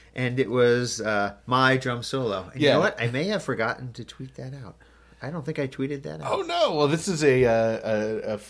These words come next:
Speaker 2: a, a five centimeter exclusive here. Uh, but yeah, so it's, it's, um, instead of Bermuda just hitting, you know, one pedal or, or <laughs> one drum, he, uh, he plays,
Speaker 1: He
Speaker 2: um,
Speaker 1: plays the, uh,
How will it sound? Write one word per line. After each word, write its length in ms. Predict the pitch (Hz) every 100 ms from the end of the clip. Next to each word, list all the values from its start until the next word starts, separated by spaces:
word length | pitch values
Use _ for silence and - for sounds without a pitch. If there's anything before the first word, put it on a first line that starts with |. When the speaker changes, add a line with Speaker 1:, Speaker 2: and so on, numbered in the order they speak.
| -
Speaker 2:
a, 20 |
a 40 | 117
five 360 | 104 123 127
centimeter 480 | 127 131 120 113 107
exclusive 600 | 101 - - 120 - 101
here. 240 | 107 104 101 - - - -
Uh, 240 | 107 101
but 140 | 104 131
yeah, 180 | 123
so 200 | 104 -
it's, 160 | 113 -
it's, 360 | 127 113 - - -
um, 500 | 120 113 107 107 107
instead 280 | - 120 156
of 440 | 139 117 117 - -
Bermuda 360 | 131 123 117
just 220 | 113 110 -
hitting, 400 | 113 110 110 104 - - _
you 100 | 117
know, 100 | 107
one 300 | 104 107 107
pedal 340 | 101 110 104 107
or, 240 | 104 104
or 120 | 117
<laughs> 160 | 110 107
one 380 | 120 180 190 - -
drum, 480 | 147 131 135 117 127
he, 260 | 139 127 113
uh, 160 | 107 110 - - -
he 140 | - 120
plays, 580 | 101 - 113 107 104 -
Speaker 1:
He 100 | -
Speaker 2:
um, 260 | 101 98
Speaker 1:
plays 260 | 107 113 104
the, 300 | 110 110 104
uh, 100 | 101